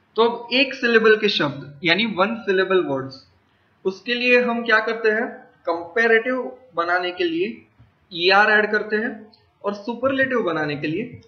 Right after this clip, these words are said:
ईएसटी ऐड करते हैं। इसके उदाहरण देखते हैं। Sweet यानी मीठा,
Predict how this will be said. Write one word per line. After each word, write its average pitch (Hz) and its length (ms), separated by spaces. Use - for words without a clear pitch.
ईएसटी 226 540
ऐड 135 280
करते 139 240
हैं। - 180
इसके 175 220
उदाहरण 160 440
देखते 185 400
हैं। 202 340
Sweet - 800
यानी 185 240
मीठा, 180 720